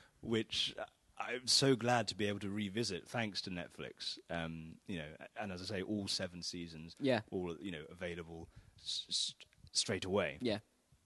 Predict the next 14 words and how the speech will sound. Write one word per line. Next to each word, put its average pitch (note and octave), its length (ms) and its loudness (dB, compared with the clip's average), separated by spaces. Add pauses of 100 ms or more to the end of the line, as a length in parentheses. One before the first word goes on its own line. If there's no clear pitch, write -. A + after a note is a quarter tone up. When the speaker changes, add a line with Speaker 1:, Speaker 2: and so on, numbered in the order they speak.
(180)
Speaker 1:
Um, A2 240 4
so - 120 6
yes, C#3 220 8
I A2+ 80 4
thought, A#2 260 2 (100)
yeah. A#2 200 4 (160)
So A2 200 4
my, A2 360 2
my A2+ 140 0
first B2 300 6
Netpicks, - 380 -4
Netpicks - 480 -2
number G2+ 240 -2
one G#2 380 2